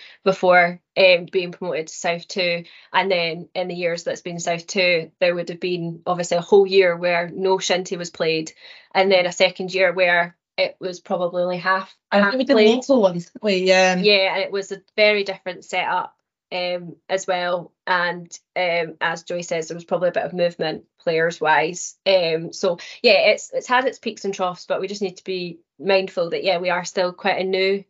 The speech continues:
Speaker 1: club. Um, uh, even though from a women's perspective, I should say. Um,
Speaker 2: Yes.
Speaker 1: so, um, yeah, we're really pleased with the direction it's going, and, um, hopefully, um, as I said, we'll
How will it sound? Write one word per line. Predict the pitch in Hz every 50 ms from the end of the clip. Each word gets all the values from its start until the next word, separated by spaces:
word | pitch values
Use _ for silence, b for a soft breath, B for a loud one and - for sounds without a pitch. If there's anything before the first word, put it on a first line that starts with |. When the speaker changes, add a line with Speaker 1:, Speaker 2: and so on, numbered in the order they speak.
| _ -
Speaker 1:
club. | - - 202 196 208 214 214 - - _ _ -
Um, | 190 185 185 185 180 175 175 175 175 175 175 B B B B B B B B -
uh, | 185 185 185 185 180 185 175 - - _
even | - - 208 196 185 175 185 190
though | 180 180 185 185 190 185 180 185 - _ _
from | - 226 214
a | 196 185 180 -
women's | 196 208 202 190 180 180 -
perspective, | - 185 - - 185 - - - 190 180 175
I | 180
should | 175 - 196 175 -
say. | - 185 180 180 180 175 _ _ _ -
Um, | 196 185 180 180 180 175 165 165 165 180
Speaker 2:
Yes. | - 233 208 - - _
Speaker 1:
so, | - - - 208 190 185 185 185 175 - -
um, | - 208 196 190 185 185 -
yeah, | - 285 330 285 214 -
we're | - 208 208 202 202 -
really | 190 220 254 247 220
pleased | 220 - 208 208 208 202
with | 196 190 190
the | 185 185
direction | 175 185 180 180 185 - - - - 175 175
it's | - - -
going, | - 190 185 180 175 180 180 185 175 - -
and, | 185 180 180 180 180 180 180 180 - -
um, | - 185 185 180 175 160
hopefully, | - - - 226 220 214 - _ - 214 196 185 180 190 185 202 B B B B B B -
um, | 190 190 190 185 185 185 185 185 185 185 180 170 - - _ _ _ _ -
as | 190 185 175
I |
said, | - 202 185 180 185
we'll | 185 185 180 180